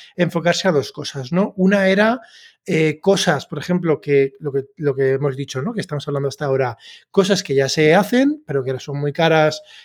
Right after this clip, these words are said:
y se hacían de forma muy profesional y en grandes estudios, y que, pues, poco a poco la tecnología, eh, hoy en día quizá muy encarnada en, en la inteligencia artificial, hace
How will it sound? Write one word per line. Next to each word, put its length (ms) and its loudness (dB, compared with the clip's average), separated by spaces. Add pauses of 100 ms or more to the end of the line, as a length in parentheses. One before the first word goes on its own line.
(180)
y 120 -6
se 100 -6
hacían 520 2
de 120 0
forma 260 -2
muy 220 0
profesional 960 -2
y 100 0
en 80 2
grandes 320 -4
estudios, 680 -2 (440)
y 120 -4
que, 200 4
pues, 200 -8
poco 180 -2
a 80 0
poco 460 -4
la 340 -2 (140)
tecnología, 840 0 (100)
eh, 160 -18 (280)
hoy 200 6
en 80 2
día 180 2
quizá 240 0
muy 280 -2
encarnada 680 0 (600)
en, 640 0
en 180 0
la 80 2
inteligencia 360 -2
artificial, 500 0
hace 480 -2